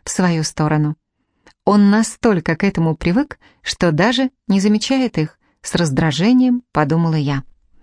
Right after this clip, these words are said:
Увидев меня, Мал расплылся в улыбке и помахал рукой.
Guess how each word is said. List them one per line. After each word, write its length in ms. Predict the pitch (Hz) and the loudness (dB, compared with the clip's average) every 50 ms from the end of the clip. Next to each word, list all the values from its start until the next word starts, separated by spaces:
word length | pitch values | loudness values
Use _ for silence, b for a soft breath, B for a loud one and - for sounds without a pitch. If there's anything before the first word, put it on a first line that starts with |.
| - _ _ _ _ _ _ _ - | -20 _ _ _ _ _ _ _ -2
Увидев 480 | 185 190 165 190 190 160 180 - - | 0 2 2 2 2 0 -2 -2 -2
меня, 360 | - 170 170 170 180 202 226 - B B B B B B B - | -2 0 2 2 0 0 -2 -6 B B B B B B B -2
Мал 460 | - 180 185 208 233 254 262 262 254 _ _ - | 2 2 4 4 4 4 2 0 -2 _ _ -2
расплылся 840 | - 185 185 175 - - - 175 190 214 226 208 180 - - 170 | 0 0 0 0 -2 -4 -2 0 2 2 2 0 -2 -2 -4 -2
в 40 | 156 | 0
улыбке 440 | 165 175 202 262 277 269 - - 240 | 0 2 2 0 0 -2 -4 -4 -2
и 40 | 233 | -2
помахал 540 | - 196 175 165 165 156 - 175 170 165 165 | 0 0 0 0 -2 -2 0 0 0 0 0
рукой. 480 | 165 160 - - 160 156 160 160 165 | -2 -4 -4 -2 -2 0 0 -2 -4